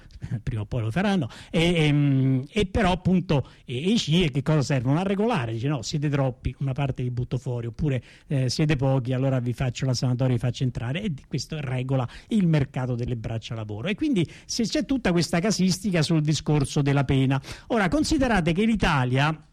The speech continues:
che non, eh, non era un p-, mm, l'Italia già da tempo, alcuni, prima dell'Unità d'Italia,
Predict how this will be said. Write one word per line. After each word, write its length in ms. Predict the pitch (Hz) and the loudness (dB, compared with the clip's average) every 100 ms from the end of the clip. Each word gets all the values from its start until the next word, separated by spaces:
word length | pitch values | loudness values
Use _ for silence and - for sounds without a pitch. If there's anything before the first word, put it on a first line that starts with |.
| _ _ _ - - | _ _ _ -20 -4
che 160 | 233 233 | 2 4
non, 220 | 208 190 | 4 4
eh, 420 | 185 180 175 190 | 4 4 4 2
non 200 | 226 302 | 2 2
era 180 | 226 151 | 2 4
un 160 | 143 - | 2 0
p-, 120 | 143 | -2
mm, 380 | 139 139 135 139 | 0 2 0 0
l'Italia 460 | 180 226 160 139 151 | -2 0 0 0 0
già 160 | 247 | 0
da 120 | 240 | 0
tempo, 460 | 160 156 131 123 143 | 2 2 2 0 -2
alcuni, 500 | 123 - 180 131 123 | -4 0 0 0 -6
prima 260 | - 196 151 | -4 -2 0
dell'Unità 380 | 139 127 131 127 | 0 0 0 -2
d'Italia, 520 | 123 123 113 117 | -2 -2 -4 -4